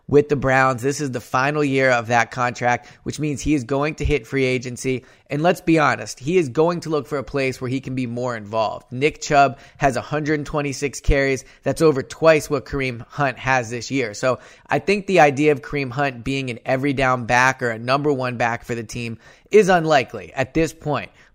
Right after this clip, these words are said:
But I do think he could find a place where he would be more involved or at least be more of a split backfield than he is in Cleveland. So would Kareem Hunt leave Cleveland? That's something that they're gonna have to discuss with him.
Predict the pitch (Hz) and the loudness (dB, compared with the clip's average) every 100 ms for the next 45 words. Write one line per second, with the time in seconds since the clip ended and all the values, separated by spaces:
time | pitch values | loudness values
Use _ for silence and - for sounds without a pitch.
0 | - 220 170 - 147 151 131 202 196 - | 8 10 10 8 2 2 2 -2 -2 -2
1 | 156 147 117 127 - 135 131 131 139 131 | -2 -2 -4 -6 0 2 0 -4 -2 -2
2 | 123 135 123 151 151 123 120 117 135 170 | 0 0 2 2 2 -2 -6 -4 0 2
3 | 156 131 123 123 123 - - _ - 156 | 2 -2 2 2 2 -4 -20 _ 2 4
4 | 139 135 156 135 147 143 123 143 151 131 | 4 2 0 2 0 0 0 2 2 0
5 | 117 - - 160 143 135 123 117 - 127 | -4 -10 -2 0 0 0 0 0 -4 -2
6 | 120 113 - _ 139 131 139 135 117 113 | -2 -4 -12 _ -4 -2 0 -2 -2 -6
7 | - 135 127 104 98 - - 160 95 - | -6 -4 -4 -6 -18 -10 4 6 4 -6
8 | - _ 151 185 - 180 175 151 170 131 | -20 _ 4 4 2 0 0 0 -2 -2
9 | 131 156 170 - 151 156 175 160 139 170 | 0 0 0 -2 -4 -2 -2 0 0 0
10 | 196 170 160 147 135 139 135 139 131 127 | -2 -4 -6 -6 -6 -4 -4 -2 -2 -4
11 | 113 113 - 147 151 131 117 123 | -6 -12 -2 0 0 -2 -6 -6